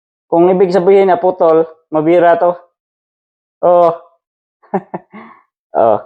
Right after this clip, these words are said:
putol siya sa ilalim. Ito yung putol, guys, kaya yung mandar. Ang gagawin natin dito, yan, putol. Ito talaga yung putol ko.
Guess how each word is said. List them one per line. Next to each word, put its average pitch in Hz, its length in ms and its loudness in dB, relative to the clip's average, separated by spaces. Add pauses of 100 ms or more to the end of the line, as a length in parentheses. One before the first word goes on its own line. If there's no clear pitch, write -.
(120)
putol 349 400 0
siya 165 160 0
sa 170 80 -2
ilalim. 160 560 0 (880)
Ito - 80 -10
yung 190 160 0
putol, 175 400 0
guys, 165 240 0
kaya 143 400 0
yung 131 80 -2
mandar. 139 480 0 (1120)
Ang 170 80 -4
gagawin 180 320 2
natin 170 320 0
dito, 143 320 0 (1200)
yan, 107 160 -16
putol. 147 320 -2
Ito 151 320 -4
talaga 123 240 -2
yung 113 140 -6
putol 113 340 0
ko. 110 100 0